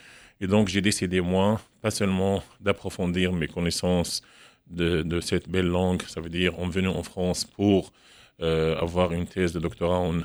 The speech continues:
en deux mille neuf. Donc, euh, euh, j'étais donc le seul doctorant palestinien à avoir un doctorat dans le domaine de sciences de langage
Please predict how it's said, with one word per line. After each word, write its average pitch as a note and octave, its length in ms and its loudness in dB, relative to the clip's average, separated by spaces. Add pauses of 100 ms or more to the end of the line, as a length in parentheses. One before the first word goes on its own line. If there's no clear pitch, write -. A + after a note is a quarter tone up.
(120)
en E2+ 120 -6
deux E2 140 2
mille E2 180 2
neuf. E2+ 400 0
Donc, E2+ 340 -8
euh, E2 440 -2
euh, - 400 -10
j'étais E2+ 340 -4
donc D#2+ 220 -4
le D#2 260 -2
seul F2 340 2
doctorant E2 360 -2
palestinien F2 440 -4
à D#2+ 40 0
avoir D#2+ 220 -2
un E2 40 0
doctorat E2 400 -2
dans D#2 140 -2
le D#2 40 -2
domaine E2 300 0
de D2+ 220 -4
sciences F2 300 -6
de E2 80 -2
langage F2 460 0